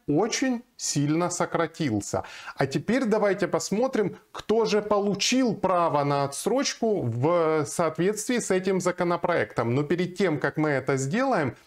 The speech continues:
хочу напомнить, что у меня есть Telegram-канал, информации в нем гораздо больше,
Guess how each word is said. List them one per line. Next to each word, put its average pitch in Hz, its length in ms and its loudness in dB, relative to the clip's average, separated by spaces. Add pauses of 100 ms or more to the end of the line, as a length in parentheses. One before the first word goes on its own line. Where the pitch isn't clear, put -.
(200)
хочу 165 300 -2
напомнить, 165 560 0
что 156 200 -2
у 156 40 2
меня 175 320 2
есть 131 260 -2
Telegram-канал, 147 1000 0 (260)
информации 185 720 0
в 147 80 -2
нем 160 240 0
гораздо 160 400 0
больше, 156 480 0